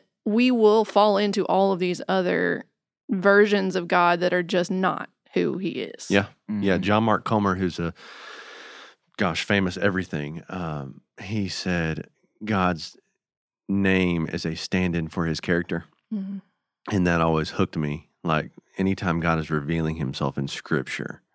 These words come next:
Speaker 3: Mm.
Speaker 2: he is revealing, at the same time he is introducing himself, he is saying things about himself
Speaker 3: Mm.
Speaker 2: to himself as
Speaker 3: Mm.
Speaker 2: well as us.
Speaker 3: Mm-hmm.
Speaker 2: And that is like, well, my brain is oozing out of my head right now
Speaker 3: <laughs> Yeah.
Speaker 2: <laughs> as I say those
Speaker 3: Yeah.
Speaker 2: words.
Speaker 3: Wow.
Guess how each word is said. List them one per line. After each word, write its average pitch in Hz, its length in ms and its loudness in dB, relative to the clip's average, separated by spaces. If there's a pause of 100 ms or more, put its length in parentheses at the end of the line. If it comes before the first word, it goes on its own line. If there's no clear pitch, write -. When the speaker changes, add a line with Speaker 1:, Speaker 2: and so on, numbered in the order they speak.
(200)
Speaker 3:
Mm. 95 260 -4
Speaker 2:
he 95 180 0
is 82 120 -2
revealing, 76 540 -2 (1080)
at 95 120 2
the 90 80 -4
same 117 400 4
time 113 280 4
he 107 160 2
is 87 120 0
introducing 85 520 -2
himself, 73 540 -6 (120)
he 85 140 -2
is 73 120 -4
saying 73 400 -4 (440)
things 87 260 -2
about 64 340 -4
himself - 520 -12 (180)
Speaker 3:
Mm. 101 200 -8 (360)
Speaker 2:
to 139 160 4
himself 78 400 -4 (100)
as 101 140 -2
Speaker 3:
Mm. 85 40 -4
Speaker 2:
well 76 180 -4
as 71 100 -6
us. - 340 -10
Speaker 3:
Mm-hmm. 104 160 -2
Speaker 2:
And 85 140 2
that 80 140 2
is 76 160 -4
like, 67 180 -4 (160)
well, 78 380 -2
my 80 160 0
brain 78 260 0
is 69 220 -6 (100)
oozing 71 300 -4
out 65 80 -8
of 67 80 -6
my 69 80 -6
head 71 180 -4
right - 320 0
now 101 80 0
Speaker 3:
<laughs> - 40 -10
Yeah. - 320 0
Speaker 2:
<laughs> - 40 -18
as 123 240 4
I 185 80 6
say - 200 4
those - 300 2
Speaker 3:
Yeah. 92 80 0
Speaker 2:
words. 90 380 0
Speaker 3:
Wow. 95 240 -4